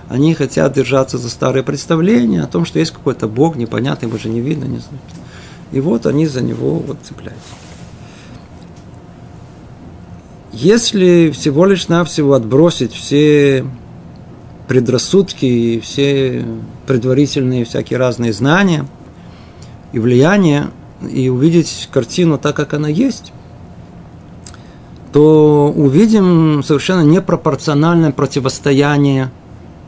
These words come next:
того, что мы собираемся вообще, э, противопоставлять друг против друга. С одной стороны, мы говорим о реальности Творца. А что этому противопоставляется?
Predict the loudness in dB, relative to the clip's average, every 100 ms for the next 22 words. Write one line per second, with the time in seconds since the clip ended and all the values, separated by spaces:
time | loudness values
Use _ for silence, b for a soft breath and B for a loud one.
0 | -2 0 2 2 2 0 2 0 -2 -2
1 | 0 0 0 -4 -6 -6 -6 -2 0 0
2 | 0 -2 -2 -2 -2 -4 -4 -4 -6 -6
3 | -8 -8 -10 -12 -16 -16 -12 -12 -4 -4
4 | -2 -4 -4 -4 -4 0 2 0 0 -4
5 | -4 -10 -8 -10 -10 -12 -14 -18 -20 -20
6 | -20 -20 -20 -20 -20 -18 -16 -8 0 4
7 | 4 2 2 2 4 4 4 2 2 2
8 | 4 4 2 2 2 2 2 2 2 0
9 | -2 -6 -4 -6 -6 -12 -14 -20 -20 -20
10 | -20 -20 -20 -20 -20 -20 -18 -8 -6 0
11 | 0 2 0 0 -4 -6 -6 -6 -6 -4
12 | -2 -4 -4 -6